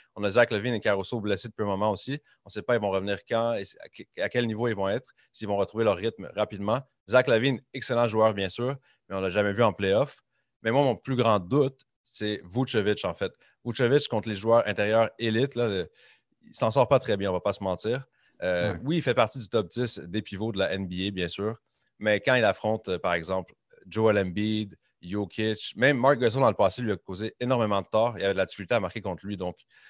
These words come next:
Speaker 1: euh, je suis pas très en confiance avec lui. Il m'inspire pas trop, euh, face aux grands joueurs intérieurs.
Speaker 2: Malgré, euh, leur deuxième position, Chicago, bon, c'est, c'est, ça, ça relève du miracle, selon toi. Donc, c'est, je trouve ça intéressant. On va suivre ça dans les prochaines semaines.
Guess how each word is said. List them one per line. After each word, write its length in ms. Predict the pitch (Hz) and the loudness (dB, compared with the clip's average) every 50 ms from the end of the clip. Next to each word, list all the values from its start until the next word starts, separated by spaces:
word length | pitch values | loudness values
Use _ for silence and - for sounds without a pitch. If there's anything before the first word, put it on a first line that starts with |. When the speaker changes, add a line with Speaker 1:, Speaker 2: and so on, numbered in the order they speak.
| _ _ _ _ _ - | _ _ _ _ _ -12
Speaker 1:
euh, 40 | 67 | -12
je 60 | - | -10
suis 140 | - - - | -10 -12 -2
pas 140 | _ 135 | _ -2
très 140 | 127 - 147 | 0 2 0
en 80 | 123 113 | 0 2
confiance 360 | - 107 95 - 113 110 104 | 0 -2 0 0 -2 0 0
avec 260 | 101 92 90 87 - | 0 -2 -2 -2 -6
lui. 160 | - 98 104 107 101 | -10 -8 -6 -6 -6
Il 80 | 92 90 | -4 -4
m'inspire 280 | 92 87 - - 92 | -6 -6 -6 -8 -6
pas 140 | - - 92 | -4 -4 -6
trop, 320 | - - - 95 101 110 _ _ _ _ - | -6 -6 -10 -10 -10 -10 _ _ _ _ -10
euh, 160 | 76 80 78 | -8 -8 -8
face 240 | - - 101 92 - | -4 -4 -4 -4 -4
aux 80 | 92 85 | -10 -12
grands 360 | 80 - 82 95 98 98 87 - _ _ _ | -14 -8 -4 -2 -2 -2 -2 -6 _ _ _
joueurs 640 | - 82 78 78 - 85 87 87 85 85 82 82 - - _ _ | -18 -18 -18 -14 -8 -4 -2 -2 -2 -2 -2 -6 -10 -12 _ _
intérieurs. 540 | - 92 85 - 78 78 80 - - - _ _ - | -10 -10 -8 -8 -10 -10 -10 -12 -14 -16 _ _ -2
Speaker 2:
Malgré, 580 | 113 107 107 110 113 107 117 127 127 127 120 113 | 2 4 4 4 4 4 4 4 6 6 6 6
euh, 60 | 107 | 6
leur 220 | 104 104 104 104 | 4 4 2 2
deuxième 340 | 98 110 113 107 107 117 113 | 0 0 -2 0 0 -2 -2
position, 560 | 107 113 104 98 90 - - - 110 110 110 | 0 -2 -2 -2 -2 -6 -4 0 2 2 2
Chicago, 760 | 110 - - - 92 - 110 98 95 95 90 101 104 110 110 | 2 0 -4 -6 0 2 4 4 4 4 4 4 4 4 2
bon, 280 | 95 90 92 90 92 92 | 2 0 0 0 0 -2
c'est, 300 | - - 92 87 90 - - - - - - _ _ | -4 -4 -4 -6 -6 -6 -12 -20 -20 -20 -20 _ _
c'est, 320 | - - - 123 123 110 | -6 2 4 4 4 6
ça, 180 | - - 107 98 | 4 2 2 2
ça 160 | - - 110 | 4 2 4
relève 320 | 110 117 123 135 143 147 127 | 6 6 6 6 6 4 4
du 140 | 113 123 | 2 4
miracle, 480 | 123 127 127 117 127 127 123 - - 104 | 6 6 6 6 4 4 4 2 -2 -6
selon 340 | 95 - 104 104 101 90 90 | -4 -4 -4 -2 -2 -4 -2
toi. 160 | - 104 95 | -2 -2 0
Donc, 220 | 92 101 110 104 | 2 0 0 0
c'est, 160 | - 107 101 98 | 0 -2 -2 -2
je 80 | - | 0
trouve 140 | - 117 110 | 0 -2 0
ça 100 | - 143 | 2 2
intéressant. 580 | 135 123 - 123 117 101 98 - 123 131 139 127 | 2 4 4 4 4 4 2 2 2 2 2 2
On 80 | 113 98 | 2 4
va 100 | 101 104 | 2 2
suivre 240 | 95 - 117 110 - | 2 2 -2 -2 0
ça 140 | - 117 117 | 0 2 2
dans 100 | 110 98 | 4 2
les 140 | 95 95 | 2 2
prochaines 500 | - - 92 - - 107 104 101 95 90 | 0 0 -2 0 0 0 0 2 0 0
semaines. 460 | 87 - - 123 113 113 127 139 135 | -2 2 4 4 6 6 6 6 4